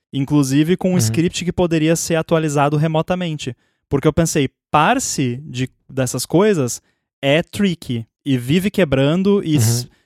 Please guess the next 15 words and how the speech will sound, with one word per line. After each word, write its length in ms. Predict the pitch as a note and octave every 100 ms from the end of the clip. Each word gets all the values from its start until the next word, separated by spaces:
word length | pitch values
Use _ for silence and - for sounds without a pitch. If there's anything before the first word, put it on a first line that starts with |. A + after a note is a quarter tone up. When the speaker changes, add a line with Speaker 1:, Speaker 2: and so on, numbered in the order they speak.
| -
Speaker 1:
sempre 420 | - E3+ A3+ A#3+
vai 160 | G3+ F#3+
ter 120 | F#3+
algum 260 | F3+ G3
feed 360 | G#3 F#3+ F3+ F#3
de 60 | F#3
um 80 |
podcast 540 | E3+ D#3+ D3+ D#3 D3+ -
famoso 520 | D#3+ D3 C#3 F3 G3+
que 120 | G3
vai 160 | F3+ F3
fazer 200 | E3 D3+
alguma 220 | D#3+ D#3+
coisa 240 | D#3 D#3 E3
errada, 520 | C3+ C3+ D#3+ G#3